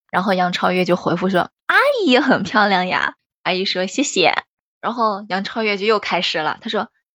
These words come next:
，“阿姨，你看起来好有气质啊，你要去哪里啊？是要去跳舞吗？”阿姨说，“哦，我要去唱歌。”然后杨超越说，“哇，阿姨你好厉害呀，我老了也要像你一样。”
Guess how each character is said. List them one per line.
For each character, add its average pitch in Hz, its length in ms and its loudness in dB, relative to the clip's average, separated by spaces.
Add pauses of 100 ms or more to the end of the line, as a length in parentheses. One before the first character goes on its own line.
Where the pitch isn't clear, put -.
，“阿 311 100 2
姨， 320 260 0
你 320 140 -6
看 349 260 -4
起 339 100 0
来 302 140 6
好 320 220 4
有 339 160 0
气 311 260 -6
质 294 140 -4
啊， 262 160 2
你 240 80 -6
要 330 160 2
去 339 160 -8
哪 277 200 0
里 302 160 -2
啊？ 240 120 2
是 311 120 -4
要 285 80 0
去 - 160 -6
跳 339 280 2
舞 269 160 -2
吗？” 262 260 2 (460)
阿 208 100 -8
姨 240 140 -8
说 240 180 -6
，“哦， 330 140 6
我 285 100 8
要 302 160 6
去 - 160 2
唱 311 340 2
歌。” 254 440 0
然 185 100 -4
后 190 140 -10
杨 175 160 -6
超 226 180 -10
越 226 160 -4
说 208 280 -6 (420)
，“哇， 294 180 6 (220)
阿 381 120 2
姨 370 120 0
你 349 120 -2
好 294 320 2
厉 349 200 2
害 392 200 2
呀， 302 220 4
我 302 100 0
老 311 220 0
了 311 80 -6
也 285 180 -4
要 302 80 0
像 349 300 -2
你 233 180 -2
一 233 140 -8
样。” 330 180 0